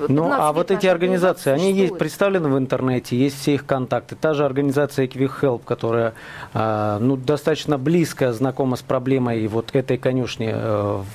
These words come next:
Speaker 1: в поселке Ангелово, о которой был наш сюжет. А, они ведь на сайте на своем регулярно выкладывают фотографии лошадей, которые, ко-,
Speaker 2: Ни
Speaker 1: которых
Speaker 2: одной
Speaker 1: либо бросили.
Speaker 2: фотографии в каком-то плохом виде, чтобы лошадь была с травмой или с какими-то ссадинами, е-, ее нету.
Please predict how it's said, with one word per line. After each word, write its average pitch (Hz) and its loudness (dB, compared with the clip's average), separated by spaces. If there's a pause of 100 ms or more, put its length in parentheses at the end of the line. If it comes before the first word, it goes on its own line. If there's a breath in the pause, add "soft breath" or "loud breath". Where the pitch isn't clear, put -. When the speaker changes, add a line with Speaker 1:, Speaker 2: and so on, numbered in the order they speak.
(180)
Speaker 1:
в - -16
поселке 127 -2
Ангелово, 160 2
о 127 0
которой 123 -2
был 120 0
наш 117 -2
сюжет. 120 -2 (760 loud breath)
А, 110 0
они 139 0
ведь 175 -2
на 160 2
сайте 190 0
на 180 0
своем 156 2
регулярно 151 2
выкладывают 151 0
фотографии 131 0
лошадей, 127 0 (420 loud breath)
которые, 139 2
ко-, 156 0
Speaker 2:
Ни 226 -6
Speaker 1:
которых 233 0
Speaker 2:
одной 170 2
Speaker 1:
либо 151 2
бросили. 147 0
Speaker 2:
фотографии 277 0
в - -16
каком-то 233 -2
плохом 233 -2
виде, 240 -2
чтобы 214 -6
лошадь 220 0
была 196 -2
с 175 -8
травмой 226 -2
или 185 -8
с - -6
какими-то 190 -12
ссадинами, 202 -2
е-, 185 -10
ее 220 0
нету. 269 -2